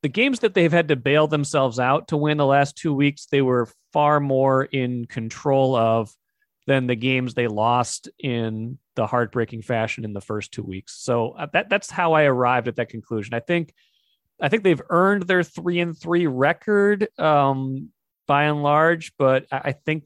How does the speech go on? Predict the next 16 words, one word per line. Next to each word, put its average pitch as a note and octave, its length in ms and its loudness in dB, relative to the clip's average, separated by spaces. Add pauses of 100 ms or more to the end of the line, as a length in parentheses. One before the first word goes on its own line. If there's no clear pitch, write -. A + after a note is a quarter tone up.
they C#3 400 2 (500)
could E3+ 300 2
make D3+ 240 0
a C#3 60 -6
case C#3 540 0
that B2+ 420 2
they're, D3+ 340 -4
they're B2+ 160 -4
closer C3+ 380 0
to B2 80 0
five A#2+ 260 0
and A2+ 80 -4
one, A2+ 140 -4
that, B2+ 180 -6
that, C3 200 -2 (140)
that C3 200 0